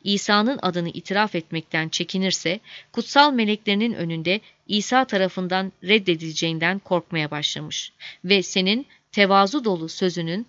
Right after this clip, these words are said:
sırlarından utanır da, o gurur abidesi şeytanların pagan ayinlerine katılmaktan utanmazsa, bu şekilde onların gururuna ortaklık ederse, ağır bir suça imza atıp sanık durumuna düşeceğini anlamış.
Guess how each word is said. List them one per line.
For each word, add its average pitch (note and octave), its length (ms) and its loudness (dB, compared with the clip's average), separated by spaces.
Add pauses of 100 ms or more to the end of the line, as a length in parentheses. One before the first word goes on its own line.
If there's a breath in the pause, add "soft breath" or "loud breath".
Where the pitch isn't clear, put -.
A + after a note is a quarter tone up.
(160)
sırlarından E3+ 840 0
utanır F#3+ 480 2
da, F3 180 -2 (380 loud breath)
o A#3+ 220 6
gurur A#3+ 300 2
abidesi F#3+ 540 2
şeytanların F#3 680 0
pagan G3+ 500 2
ayinlerine D#3+ 600 -4
katılmaktan E3+ 800 -4
utanmazsa, F3 800 0 (380 loud breath)
bu D4+ 80 4
şekilde A#3+ 420 2
onların G#3 460 0
gururuna F#3 420 -2
ortaklık F3+ 580 -4
ederse, D#3+ 520 -2 (340 loud breath)
ağır A#3 300 6
bir A3+ 120 2
suça G#3+ 320 -4 (100)
imza F3+ 400 -2
atıp F#3+ 260 -4 (220 soft breath)
sanık A3+ 440 0
durumuna F#3 400 -2
düşeceğini E3 520 -2
anlamış. D3 520 -8